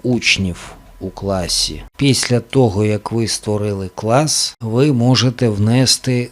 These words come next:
так звані профілі учнів. Для цього вам достатньо натиснути на кнопку «Профілі учнів», і ви потрапляєте на сторінку, де можна додавати адреси ваших учнів. Якщо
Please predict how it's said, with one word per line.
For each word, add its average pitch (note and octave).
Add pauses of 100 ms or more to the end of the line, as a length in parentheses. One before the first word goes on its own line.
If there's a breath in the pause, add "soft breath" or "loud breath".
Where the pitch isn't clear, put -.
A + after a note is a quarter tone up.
так G#2+
звані A2+
профілі A2
учнів. F#2 (260)
Для A2+
цього C3
вам A#2+
достатньо G#2+
натиснути G#2
на G2+
кнопку G#2
«Профілі G2 (100)
учнів», G#2+ (240)
і C#3
ви B2
потрапляєте G#2
на F#2
сторінку, B2+ (440 soft breath)
де G#2+
можна A#2+ (140)
додавати G2+ (220)
адреси G2+
ваших E2 (200)
учнів. D2+ (180)
Якщо D3+